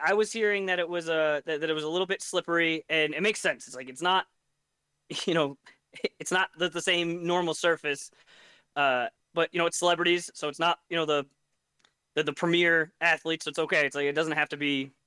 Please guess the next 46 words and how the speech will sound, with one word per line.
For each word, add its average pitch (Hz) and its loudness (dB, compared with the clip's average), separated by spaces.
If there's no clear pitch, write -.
you 143 -6
know, 131 -6
top, 160 -2
top, 214 0
top 208 2
of 196 -4
the 196 0
line. 165 0
But 190 4
it's - -16
like, 175 -14
you 175 -4
have 208 0
this 220 -4
L 196 2
E 214 0
D 190 -6
court. 147 -4
You 170 -4
can 170 0
make 196 0
it 190 0
whatever 190 0
you, 185 -8
whatever 196 0
you 240 0
want, 175 -2
and 180 -4
you 180 -4
can 160 -6
change 220 0
it, 226 2
and 175 -6
they 160 0
did 196 0
do 226 -8
some 202 -4
things 165 -4
with 151 -4
this, 151 0
but 165 -2
what, 170 0
what 185 -2
do 214 0
you 208 -2
do? 208 0